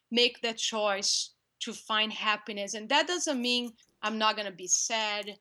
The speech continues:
I'm not gonna be down sometimes. It doesn't have anything to do. I think it, it's, being happy is also allowing ourselves to be sad. So I, I know that can be kind of weird for some people to understand, but having a happy life, it doesn't mean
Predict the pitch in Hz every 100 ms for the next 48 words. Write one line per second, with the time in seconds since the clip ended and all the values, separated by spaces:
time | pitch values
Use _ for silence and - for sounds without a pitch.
0 | _ - 196 202 202 208 202 196 208 196
1 | 190 185 _ _ 170 202 208 - 226 214
2 | 233 220 214 - 220 220 202 214 208 214
3 | 214 196 202 190 190 190 220 220 214 -
4 | 214 208 - - _ - _ _ - 233
5 | 208 247 254 247 220 214 208 220 208 196
6 | - 220 202 - - 214 220 226 254 247
7 | 220 - 202 196 - 185 185 - 196 180
8 | 160 180 - _ - - - - 214 202
9 | 202 208 233 247 220 220 226 208 214 208
10 | 208 - _ _ _ - 220 208 196 339
11 | - 311 269 233 233 240 220 220 196 202
12 | - 208 202 202 196 - _ _ _ -
13 | 254 294 277 262 226 226 214 254 262 262
14 | 240 214 202 196 254 277 233 233 220 185
15 | 240 262 240 233 240 254